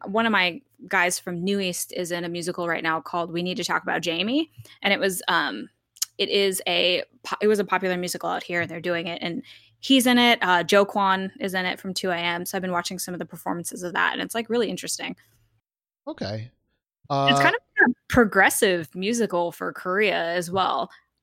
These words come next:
Speaker 1: I think it deals with a lot of, like, um, like, transgender issues and things like that. So, or
Speaker 2: Oh.
Speaker 1: cross-dressing, drag queens, things of that nature.
Speaker 2: Okay. What is it called again? I'm sorry.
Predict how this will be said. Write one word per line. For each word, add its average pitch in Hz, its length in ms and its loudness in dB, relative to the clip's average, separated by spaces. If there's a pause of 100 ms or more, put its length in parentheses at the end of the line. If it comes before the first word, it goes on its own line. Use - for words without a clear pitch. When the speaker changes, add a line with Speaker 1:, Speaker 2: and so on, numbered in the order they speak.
(160)
Speaker 1:
I 185 120 2
think 202 160 0
it 190 60 -6
deals 196 220 2
with 196 120 -4
a 185 80 2
lot 175 220 2
of, 170 140 -2
like, 170 360 -2
um, 135 540 -6 (540)
like, 180 240 -2 (120)
transgender 170 680 -2
issues 170 460 -2
and 165 140 -8
things 175 180 -6
like 175 160 -10
that. 170 220 0 (140)
So, - 340 -4 (540)
or 175 160 0
Speaker 2:
Oh. 208 40 -4
Speaker 1:
cross-dressing, 170 840 -4
drag 170 260 -2
queens, 170 580 -6
things 185 280 -6
of 190 80 -12
that - 140 -2
nature. - 280 -4 (720)
Speaker 2:
Okay. 233 200 -6
What 147 160 2
is 185 100 -2
it 214 60 -4
called 220 200 -4
again? 226 180 -6
I'm 175 120 -10
sorry. 196 220 -10